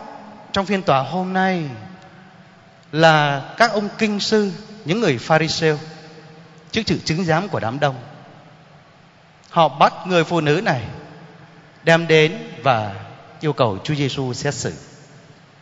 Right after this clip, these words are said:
Đối với họ, công lý phải được thực thi. Việc xử người phụ nữ này và đưa ra bản án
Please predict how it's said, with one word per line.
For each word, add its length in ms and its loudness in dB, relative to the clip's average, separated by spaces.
Đối 140 6
với 120 6
họ, 460 4
công 240 4
lý 380 4
phải 140 0
được 180 0
thực 160 -2
thi. 260 -2
Việc 220 0
xử 440 0
người 160 4
phụ 140 -2
nữ 100 2
này 240 0
và 140 2
đưa 280 4
ra 100 2
bản 220 6
án 260 -2